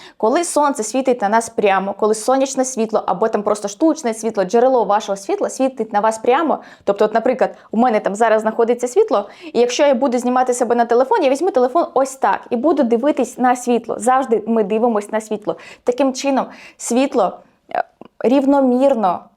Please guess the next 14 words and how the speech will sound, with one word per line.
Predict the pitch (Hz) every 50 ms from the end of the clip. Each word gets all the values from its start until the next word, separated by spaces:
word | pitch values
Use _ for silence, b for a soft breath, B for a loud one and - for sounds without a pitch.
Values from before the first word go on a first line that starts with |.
| _ _ _
падає | - 233 233 233 220 202 208 196 196
на | 202 208
наше | 208 214 220 214 - 214
обличчя, | 202 196 190 196 214 269 311 320 - 262 190 214 233 - _ b b b b b
воно | 202 214 208 196 185 202
розсіюється, | 214 247 302 - - - - 233 214 202 208 240 277 269 269 - - 208 - -
і | - 220
таким | - 233 226 233 226 226
чином | - 285 285 339 269 226
в | 220
нас | 233 240 233 -
не | 226
створюється | 226 - - 262 277 269 254 233 208 202 - 226
якихось | 208 - 240 233 233 220 220 -